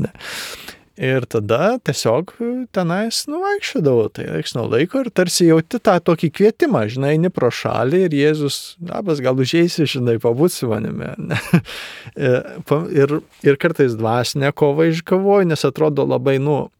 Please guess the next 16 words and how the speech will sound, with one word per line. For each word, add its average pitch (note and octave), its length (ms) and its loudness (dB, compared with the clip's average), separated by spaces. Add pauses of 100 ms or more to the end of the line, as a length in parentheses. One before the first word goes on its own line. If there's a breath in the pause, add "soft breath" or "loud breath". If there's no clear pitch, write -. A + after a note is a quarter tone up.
(200)
a, A#2 140 -4 (260)
čia, A2 160 -4
žinai, - 240 -6
gera, F3 480 0
mes B2+ 320 -4
taip - 240 -10
esam C3 320 -4
linkę B2+ 400 0
rožiškai D#3 640 0
labai - 260 -4
šviest, D#3+ 560 -2
čia B2+ 80 -8
kaip A#2 240 -10
gera, C#3+ 480 0
kaip B2+ 160 -6
šviesu, A#2+ 400 -4